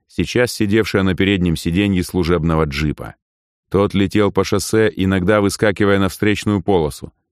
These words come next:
Все показатели энергоструктур также сохранялись на наши сервера в реальном времени. «Ближе к делу, Катя!» «Колодец, открытый прыгуном, те фиксаторы, что он выставил, начали саморазрушаться»,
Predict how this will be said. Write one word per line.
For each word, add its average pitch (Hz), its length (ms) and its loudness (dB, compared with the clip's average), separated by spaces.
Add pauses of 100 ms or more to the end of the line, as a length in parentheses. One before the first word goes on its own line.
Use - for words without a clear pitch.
(340)
Все - 260 -2
показатели 156 800 0
энергоструктур 139 840 -2
также 135 340 -2
сохранялись 143 640 0
на 127 100 0
наши 127 260 0
сервера 135 500 0 (200)
в 104 100 -2
реальном 160 460 2
времени. 95 540 2 (640)
«Ближе 101 580 2
к 101 80 -4
делу, 110 400 4
Катя!» 95 560 2 (720)
«Колодец, 143 680 0
открытый 139 520 -2
прыгуном, 139 680 0 (500)
те 151 160 0
фиксаторы, 147 680 -2
что 147 220 0
он 139 140 0
выставил, 143 540 0
начали 151 380 0
саморазрушаться», 156 1120 0